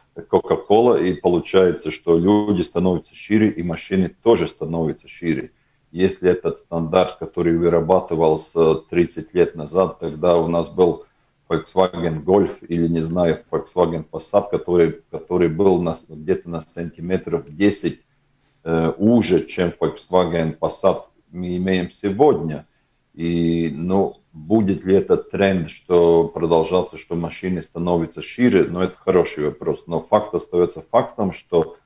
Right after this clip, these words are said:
тот стандарт, который вырабатывался ещё в прошлом веке, получается, он для ны-, нынешних машин слишком узок. И к тому же этот стандарт рекоменда-, рекомен-,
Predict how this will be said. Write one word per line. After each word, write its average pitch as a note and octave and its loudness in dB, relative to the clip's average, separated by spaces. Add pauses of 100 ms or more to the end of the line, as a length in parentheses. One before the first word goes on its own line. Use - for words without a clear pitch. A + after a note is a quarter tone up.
(160)
тот G2 2
стандарт, F2 -2
который F2 0
вырабатывался E2+ 0
ещё D#2+ 2
в E2 -8
прошлом E2+ -2
веке, A2 0 (320)
получается, E2+ 0
он F2 -2
для E2+ 0
ны-, F#2 0
нынешних F#2 0
машин F2 -4
слишком F2 -4 (340)
узок. F2+ 0 (400)
И G#2+ 0
к - -12
тому G#2 2
же G#2 4
этот - -2
стандарт F2 0
рекоменда-, F2 -2
рекомен-, F2 -4